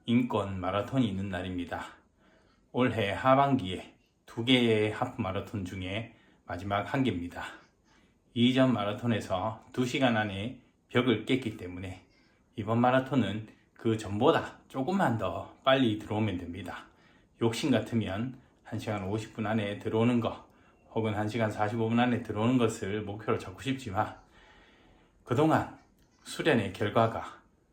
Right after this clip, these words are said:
이렇게 빨리 쭉쭉 올라오는 것은 욕심이라고 밖에 볼 수 없겠죠. 내일 컨디션을 보고 달려볼 예정입니다. 요즘에 환절기다 보니까 애들도 감기가 걸리고,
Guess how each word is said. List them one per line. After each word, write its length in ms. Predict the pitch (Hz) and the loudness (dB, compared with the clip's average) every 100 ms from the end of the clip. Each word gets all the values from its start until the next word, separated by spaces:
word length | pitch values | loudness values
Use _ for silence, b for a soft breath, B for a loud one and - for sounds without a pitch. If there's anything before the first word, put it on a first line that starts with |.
| _ _ - | _ _ -8
이렇게 320 | 175 170 107 | -2 -2 -2
빨리 520 | - 151 165 135 - - | -4 -2 2 0 -2 -10
쭉쭉 400 | 120 - 113 117 | -14 -4 -4 0
올라오는 460 | 139 117 104 107 | 2 2 2 0
것은 640 | 101 - - 92 107 131 - b b _ | -2 -6 -10 -6 -6 -6 -12 b b _
욕심이라고 840 | 107 107 - 165 123 87 95 - - | -6 -4 -4 -4 -4 -6 -12 -18 -18
밖에 240 | - - - | -18 -12 -4
볼 140 | 110 | -4
수 140 | - | -2
없겠죠. 600 | 87 - 90 - 92 - - _ b b _ | -6 -4 -4 -4 -8 -10 -16 _ b b _
내일 160 | - 95 | -12 -10
컨디션을 520 | - 117 120 139 113 | -4 -4 -2 -2 -2
보고 500 | - 117 98 107 120 - | 0 -2 -2 -4 -6 -6
달려볼 440 | 110 104 98 92 | -6 -4 -6 -6
예정입니다. 580 | 90 107 101 90 90 - - - b b b b - | -4 -4 -4 -8 -10 -14 -16 -20 b b b b -10
요즘에 440 | 104 117 104 107 | -2 0 0 0
환절기다 600 | 113 160 156 127 104 95 | -2 0 2 2 0 -4
보니까 520 | 92 101 92 - 95 - b b b b - | -4 -6 -4 -8 -8 -12 b b b b -4
애들도 360 | 120 110 95 | -2 -2 -6
감기가 360 | 90 101 107 95 | -8 -2 0 0
걸리고, 420 | 90 90 98 101 | -2 -8 -10 -12